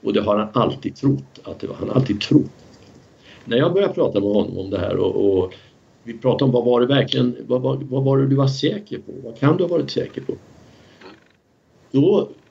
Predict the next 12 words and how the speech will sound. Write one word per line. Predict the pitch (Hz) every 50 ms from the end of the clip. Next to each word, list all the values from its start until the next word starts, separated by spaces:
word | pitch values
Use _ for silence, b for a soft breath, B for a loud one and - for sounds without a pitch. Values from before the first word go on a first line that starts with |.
| _ _ -
insåg | - 170 147 - - - - 254 - - 131
han, | - - - - - - _ _ _ _ _ _ _ _ _ _ _ _ _ _ -
han | 104 117 135 170
är | 202
ju | 170 151 127
en | 113 107 - -
smart | - - 107 110 165 - - -
kille, | - - - - - -
verkligen | 110 110 98 101 - - 135 - - 71 - - - 104 - B B B
<laughs> | B B B
tänkande | - 156 123 104 - 113 - _ _ -
person. | 196 185 165 120 95 - - - -